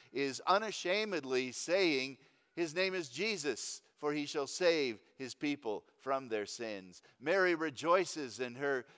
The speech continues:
Magnificat, "My Savior has come." Zechariah says the same thing. "He will be a horn of salvation coming from the house of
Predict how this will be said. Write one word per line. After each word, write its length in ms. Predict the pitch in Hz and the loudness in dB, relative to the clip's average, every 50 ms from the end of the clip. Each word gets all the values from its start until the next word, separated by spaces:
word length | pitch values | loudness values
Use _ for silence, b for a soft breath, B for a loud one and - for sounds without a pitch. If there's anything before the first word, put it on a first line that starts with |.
| B - | B -2
Magnificat, 920 | 151 151 151 147 139 147 185 196 - 185 - - - 160 131 123 113 113 B B B B | 2 2 2 2 0 -2 -4 -2 -2 -6 -8 -4 0 2 4 4 4 2 B B B B
"My 260 | - 156 175 180 175 | -2 2 2 2 2
Savior 920 | 156 - - - - 214 220 226 240 233 180 160 175 165 156 143 131 113 B B B B | 0 -4 -6 2 6 8 8 8 8 6 2 0 4 4 6 6 6 4 B B B B
has 380 | - 160 143 139 135 - - | 0 2 2 2 0 -2 -6
come." 560 | - - - 156 143 135 123 113 107 101 95 b b b b 123 | -8 -8 -2 2 2 2 2 2 -2 -6 -12 b b b b 2
Zechariah 720 | 127 180 170 - - 190 180 180 185 185 190 185 175 165 | 4 4 4 4 2 2 6 8 10 10 10 10 6 4
says 340 | - - 180 175 175 175 151 | 0 2 4 4 4 4 0
the 120 | 160 170 | -4 -6
same 340 | - - 185 180 175 175 175 | -4 -2 0 0 0 0 -4
thing. 360 | 147 - 202 208 202 180 151 | -2 0 2 2 2 2 0
"He 160 | 147 160 196 | -2 -2 0
will 120 | 202 202 190 | 2 2 2
be 140 | 160 190 190 | 2 2 2
a 140 | 180 175 | 2 2
horn 280 | 170 180 202 233 254 247 | 2 2 0 0 0 -2
of 140 | 254 220 - | -4 -6 -4
salvation 840 | - - 208 202 196 190 175 208 214 220 208 - - 165 131 107 B B B B B B | 0 2 4 6 6 6 6 4 4 4 2 0 -6 -8 -8 -10 B B B B B B
coming 340 | - 233 226 247 269 262 247 | -2 0 0 0 -2 -6 -4
from 220 | - 233 220 214 | -4 -2 -2 0
the 100 | 202 185 | 0 0
house 380 | 156 170 160 185 196 170 - - | 0 2 2 2 2 0 -2 -4
of 180 | 185 175 151 | -6 -6 -6